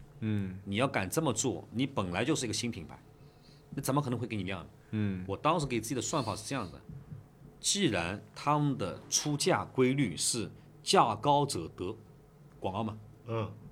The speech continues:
Speaker 2: 对吧？比方说，我一件 T 恤，我出一百块钱，啊，这个白亚总他比方说出这个八十块钱，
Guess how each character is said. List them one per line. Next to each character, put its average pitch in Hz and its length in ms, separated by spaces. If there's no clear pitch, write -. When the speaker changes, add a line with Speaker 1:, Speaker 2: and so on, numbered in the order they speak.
Speaker 2:
对 143 80
吧？ 127 300
比 123 100
方 131 60
说， 139 320
我 107 180
一 127 40
件 143 60
T 147 160
恤， 131 160
我 95 160
出 143 200
一 143 60
百 92 100
块 95 100
钱， 78 180
啊， 98 140
这 113 160
个 104 240
白 104 80
亚 117 80
总 107 180
他 101 160
比 104 140
方 95 100
说 98 140
出 104 340
这 104 140
个 92 180
八 104 160
十 101 60
块 92 100
钱， 76 220